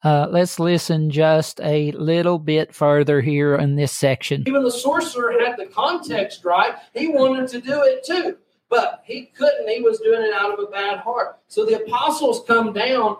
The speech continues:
Speaker 2: and I could, I would love to have their message transcribed. I would say it goes something like this. Guys: What you have seen, what you have heard, came by the power of the Holy Spirit in Philip.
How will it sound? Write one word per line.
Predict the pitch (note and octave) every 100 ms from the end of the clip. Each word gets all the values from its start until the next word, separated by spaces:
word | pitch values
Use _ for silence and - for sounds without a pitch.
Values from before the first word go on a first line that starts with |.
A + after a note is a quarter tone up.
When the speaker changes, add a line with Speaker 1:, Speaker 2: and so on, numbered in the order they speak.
| -
Speaker 2:
and | G#3+
I | B3
could, | B3+ C#4+
I | - A3
would |
love | A3 A3 A#3+ C4+ B3 F#3+ -
to | F#3+
have | - G3+ G3
their | G3 G3
message | F#3+ F#3+ F#3 E3+ -
transcribed. | F3+ E3 - - F3 - - _ _ _ _ _ _ A3
I | C4
would | C#4
say | - C4 B3+ B3
it | A3+
goes | A3 - -
something | A#3 A3 G#3+
like | G#3 G3+ F#3+
this. | G3+ G3
Guys: | A#3+ B3 B3+ B3+
What | D4 D4+ A#3+
you | C4+ B3+
have | A3+ -
seen, | - - A#3 A#3 F#3+ - _ _ -
what | C#4 D4+
you | B3+ C4
have | B3 G#3+ G3
heard, | - - B3+ - - - _ _
came | - C4+ D4 C4
by | B3
the | A3
power | F#3+ - B3 C4+ C#4 D4 C#4
of | B3+
the | A3+
Holy | F#3+ B3 C4 B3+
Spirit | - - B3 A3+ G3+ - -
in | G#3+ G#3+
Philip. | - A#3+ A#3+ F#3+ -